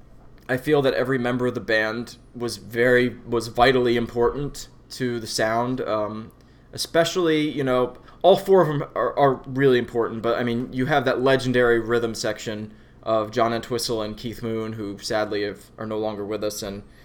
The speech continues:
you know, Roger Daltrey's iconic voice, Pete Townshend's, um, iconic guitar sound, and, um, his lyrics and songwriting, and even his voice at times. Um, and, uh, yeah, they've, I don't know, man, they've always just been a s-,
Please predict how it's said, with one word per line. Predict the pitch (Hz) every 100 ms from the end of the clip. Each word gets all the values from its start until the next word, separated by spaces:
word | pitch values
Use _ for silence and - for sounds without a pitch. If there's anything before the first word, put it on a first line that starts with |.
| -
you | 117
know, |
Roger | 117 131 127 127
Daltrey's | 117 117 117 120 113
iconic | 113 110 113 107 -
voice, | 110 107 104
Pete | - 120
Townshend's, | 117 110 110 110 107 107 - - - - - -
um, | 107 104 104 -
iconic | - 113 120 110 110 - - - -
guitar | 120 120 117 113
sound, | - 113 110 113 113 110
and, | 104 104 - - - -
um, | 113 107 107 104 113
his | 120 110
lyrics | 113 117 110 110 -
and | 110 104
songwriting, | 117 107 107 104 107 107 104
and | 113 135 202
even | 202
his | 185 131
voice | 120 123 127 - -
at | 113
times. | 113 104 104 123 -
Um, | 107 101 104 107 - - - - - - - -
and, | 127 127 135
uh, | 139 151
yeah, | 180 240
they've, | 175 170 160 - - - - - - -
I | 202
don't | 175
know, | 156
man, | 151 143
they've | 151 165
always | 208 208
just | 156 170
been | 170 165
a |
s-, | 139 -